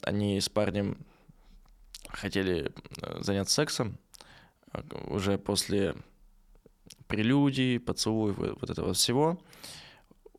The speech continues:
чтобы надеть презерватив, парень уходил в другую комнату. И, я так понимаю, они, э,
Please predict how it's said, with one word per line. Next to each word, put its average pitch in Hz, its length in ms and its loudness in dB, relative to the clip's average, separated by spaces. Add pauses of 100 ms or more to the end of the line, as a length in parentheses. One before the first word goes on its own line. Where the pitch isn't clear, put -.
(160)
чтобы 104 460 2
надеть 101 320 0
презерватив, 104 680 0 (600)
парень 113 280 0
уходил 110 460 -2 (120)
в - 80 -12
другую 104 280 -2
комнату. 98 480 -4 (1500)
И, 98 240 0
я 101 120 0
так 95 120 -4
понимаю, 107 440 0
они, 101 400 0
э, 50 400 -6